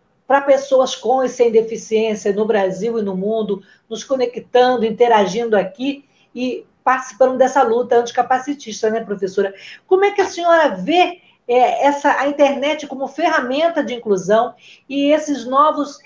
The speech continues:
agentes que são os influenciadores digitais? É, nós vimos jovens, né, também, é, se enveredando nesse caminho, levando as suas bandeiras,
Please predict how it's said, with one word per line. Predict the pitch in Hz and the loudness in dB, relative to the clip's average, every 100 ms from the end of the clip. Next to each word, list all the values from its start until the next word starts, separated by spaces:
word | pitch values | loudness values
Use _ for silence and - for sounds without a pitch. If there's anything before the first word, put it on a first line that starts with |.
| _ - | _ -2
agentes | 254 240 180 285 302 - 226 185 | -2 -2 -2 -2 -2 -6 -8 -8
que | 240 | -8
são | 220 254 247 233 214 _ - | -4 2 2 2 -4 _ -12
os | 208 | -6
influenciadores | 254 - 247 240 - 233 196 233 214 | -6 -2 -2 0 2 4 6 4 4
digitais? | 202 196 196 - 220 233 220 - - _ | -6 -6 -4 0 2 2 2 -6 -20 _
É, | 233 233 233 | 4 6 6
nós | 220 240 220 | 2 0 -2
vimos | 262 214 | -6 -8
jovens, | - 240 269 285 208 208 180 | 0 6 6 6 2 -6 -6
né, | 247 294 - _ _ | -4 -4 -8 _ _
também, | - 233 214 254 277 - - - | -2 0 2 2 0 -10 -12 -4
é, | |
se | 233 262 | -4 -4
enveredando | 240 269 262 180 240 269 233 | 2 4 2 2 0 0 -2
nesse | 226 233 233 | 0 0 0
caminho, | 247 220 208 254 | 0 0 -2 -2
levando | 247 208 233 | 0 0 0
as | 233 | 0
suas | 247 226 | 2 2
bandeiras, | 233 220 196 233 240 208 202 | 2 2 4 6 4 2 -2